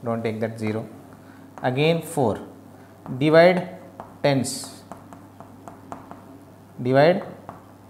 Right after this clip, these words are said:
tens. In four table, when you will get four, four ones are, four ones are four. Now four minus four, again zero. Take this ones place.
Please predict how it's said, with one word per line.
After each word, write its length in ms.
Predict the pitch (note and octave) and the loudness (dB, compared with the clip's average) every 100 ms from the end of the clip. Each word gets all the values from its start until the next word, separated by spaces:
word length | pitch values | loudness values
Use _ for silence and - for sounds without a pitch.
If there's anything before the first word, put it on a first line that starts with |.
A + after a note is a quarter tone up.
| - - - - - - - - - - - - | -20 -20 -20 -20 -20 -20 -20 -20 -20 -20 -20 -10
tens. 580 | A#2 G2 - - - - - - - - - - - - | -8 -8 -10 -14 -16 -20 -20 -20 -20 -20 -20 -20 -20 -10
In 180 | F3+ F#3+ | -6 -4
four 240 | F#3 A3 G#3+ | 2 2 4
table, 260 | F3+ G#3 | 4 4
when 160 | F3+ F#3 | 2 2
you 120 | G#3 | 2
will 60 | G3 | 2
get 180 | G3 | 0
four, 580 | - G3+ G#3+ G4+ - - - - | 2 6 8 6 -2 -12 -18 -18
four 380 | - D#3+ F3 D#3 | 2 6 8 6
ones 420 | C3+ D#3 D#3 D#3 | 2 2 0 6
are, 360 | C#3+ - - - | 6 4 -6 -8
four 420 | D#3 F3 - - - - - - - - | 0 2 2 -4 -16 -20 -20 -20 -20 -6
ones 340 | A#2+ C3+ C3+ C#3 | -2 0 0 2
are 400 | F3 G#3+ - - - - - - - - - - | 2 2 -10 -16 -20 -20 -20 -20 -20 -20 -20 -6
four. 240 | B2 - - - - - - - - - | -4 -4 -8 -20 -20 -20 -20 -20 -16 -6
Now 160 | A#2 | -6
four 280 | A2 - F#3 | -4 2 4
minus 320 | F#3 F3+ F3+ | 4 2 0
four, 400 | - F#3+ G3+ G3+ - | 2 4 2 0 -8
again 320 | A#2 C3 C#3 | -4 -2 -2
zero. 360 | C3+ C#3+ D3 - - - - - - - - - | -2 -2 -4 -10 -18 -20 -20 -20 -20 -20 -20 -6
Take 200 | B2 A#2 | -6 -4
this 320 | A2 - - | -6 -6 -6
ones 300 | A#2 G2+ - | -4 -4 -6
place. 480 | - F2 - - | -10 -10 -10 -14